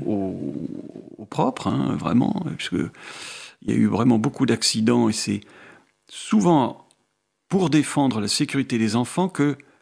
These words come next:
la remise en cause du tout automobile commence. C'est souvent les enfants qui ont été le, le levier, le premier levier. Euh, mais aussi la pollution, le bruit, ça c'est plus connu.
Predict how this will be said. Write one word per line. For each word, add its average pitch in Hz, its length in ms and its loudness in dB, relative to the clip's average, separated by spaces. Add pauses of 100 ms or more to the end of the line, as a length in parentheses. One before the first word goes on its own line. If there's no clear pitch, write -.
la 123 180 2
remise 139 260 4
en 120 80 0
cause 139 260 -2
du 107 140 -8
tout 123 200 -8
automobile 110 440 0
commence. 92 580 -4 (240)
C'est - 160 -20
souvent 180 240 4
les 127 160 4
enfants 127 280 2
qui 131 100 -2
ont 113 40 2
été 113 140 0
le, 104 240 2
le 107 160 2
levier, 98 440 0 (260)
le 104 80 -6
premier 110 260 4
levier. 98 360 -2 (840)
Euh, 104 180 2
mais 104 140 4
aussi 131 400 2
la 113 120 -2
pollution, 131 640 2
le 117 100 0
bruit, 98 300 0
ça 120 160 -4
c'est - 140 -4
plus 101 160 -8
connu. 95 260 -2